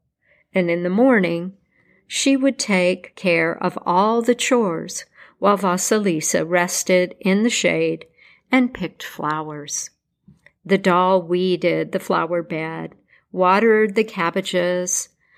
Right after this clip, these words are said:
went to the well, and fired the stove.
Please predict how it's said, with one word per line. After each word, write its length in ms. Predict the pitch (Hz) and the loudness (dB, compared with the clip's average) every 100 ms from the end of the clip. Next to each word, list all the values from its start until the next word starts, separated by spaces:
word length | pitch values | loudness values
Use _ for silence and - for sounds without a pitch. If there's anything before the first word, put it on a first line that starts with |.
| _ - | _ -4
went 340 | 190 220 220 | 2 2 2
to 120 | - 254 | 0 2
the 140 | 262 | 2
well, 680 | 214 180 180 185 185 180 185 _ _ _ _ _ _ - | 2 0 0 0 -2 -6 -10 _ _ _ _ _ _ -2
and 200 | 196 196 | 0 0
fired 520 | - 170 170 170 170 | 2 4 4 2 0
the 80 | 185 | -4
stove. 640 | - - 156 156 156 _ | -4 -2 -4 -6 -10 _